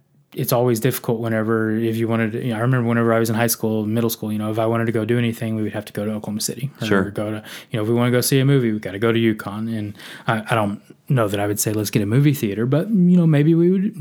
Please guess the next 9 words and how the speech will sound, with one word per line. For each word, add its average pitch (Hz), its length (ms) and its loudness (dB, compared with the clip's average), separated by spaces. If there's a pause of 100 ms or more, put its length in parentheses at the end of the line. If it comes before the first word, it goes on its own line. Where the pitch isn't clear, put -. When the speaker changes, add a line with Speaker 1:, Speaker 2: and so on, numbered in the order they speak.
(100)
Speaker 1:
you 147 140 2
would 180 200 2
have 107 220 -4
one 107 260 -2
<laughs> - 120 2
someday. 123 360 2 (460)
Um, 110 420 -4
you 117 80 -2
know, 107 160 -4